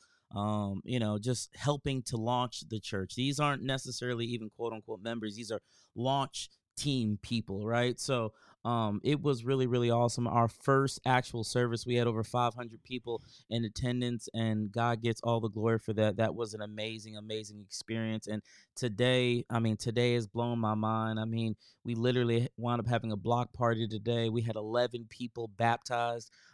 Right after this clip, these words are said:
on today, which was amazing. And, you know, for me, one of the cool things that, that happened today was literally we were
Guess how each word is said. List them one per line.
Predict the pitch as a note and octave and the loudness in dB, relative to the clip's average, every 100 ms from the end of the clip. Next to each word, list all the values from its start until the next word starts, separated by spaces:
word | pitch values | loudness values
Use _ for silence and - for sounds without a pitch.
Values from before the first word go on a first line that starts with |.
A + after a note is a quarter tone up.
| - | -8
on | A#2 B2 A#2 | -4 -2 -4
today, | A#2+ G#2+ A2+ A#2 | -4 0 2 2
which | A2+ - | 0 -4
was | A2+ A2 | -4 -2
amazing. | A2 A2+ A#2 A2 A2+ | 0 0 0 -2 -4
And, | G#2 _ _ | -6 _ _
you | B2 | -2
know, | A2+ | -2
for | - | 2
me, | B2 C3+ | 4 4
one | B2 B2+ | 4 2
of | |
the | A#2 | 0
cool | - C#3 C3 | -2 -2 -2
things | - B2 A#2+ | -2 -4 -2
that, | A#2 - | -4 -4
that | A2+ | -4
happened | A#2 A#2+ A#2+ | -2 -2 -4
today | - A#2 A#2 | -4 -2 0
was | A2+ - _ _ | -2 -4 _ _
literally | B2+ D3 C#3+ A#2+ | 0 2 4 2
we | A2+ C#3 | 2 2
were | D3+ C#3 | 4 4